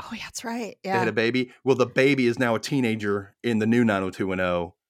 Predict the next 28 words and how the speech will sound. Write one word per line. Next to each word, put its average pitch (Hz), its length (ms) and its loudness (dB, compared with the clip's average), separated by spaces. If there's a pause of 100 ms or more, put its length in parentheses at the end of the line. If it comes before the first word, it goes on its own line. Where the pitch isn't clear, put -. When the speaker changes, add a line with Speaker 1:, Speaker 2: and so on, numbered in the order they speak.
(240)
Speaker 1:
Okay. 185 200 0
Speaker 2:
And 175 100 0
she 123 60 -2
goes 117 180 0
by 107 160 2
her 104 160 0
last 95 320 0
name, 95 240 -2
Silver. - 580 -6
Speaker 1:
Oh, - 40 -20 (420)
Speaker 2:
So 104 460 2
Speaker 1:
Jesus. - 460 -4 (100)
<laughs> - 100 -20 (160)
Speaker 2:
I 104 120 0
know 104 280 4
it's, - 320 -6 (580)
yeah. - 240 -4 (580)
And 107 400 0 (140)
the, 120 240 -2
the, 104 380 0
the - 80 -6
siblings 147 480 -2
that 113 100 -6
start 123 320 0
off, 120 200 2
they're 110 120 -4
not 104 220 -2
twins. 104 720 -4